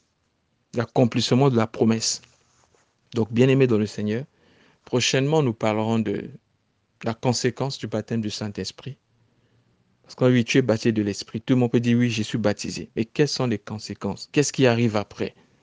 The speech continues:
C'est ainsi que nous pourrons discerner le vrai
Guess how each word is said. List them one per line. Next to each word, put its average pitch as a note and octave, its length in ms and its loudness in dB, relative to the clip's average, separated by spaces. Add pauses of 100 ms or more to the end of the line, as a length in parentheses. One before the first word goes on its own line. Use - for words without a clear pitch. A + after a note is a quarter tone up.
(300)
C'est - 220 -6
ainsi B2+ 420 0 (340)
que A#2+ 100 0
nous A2 120 4
pourrons A#2+ 280 4
discerner A#2+ 680 4 (300)
le A2 140 4
vrai A#2 640 6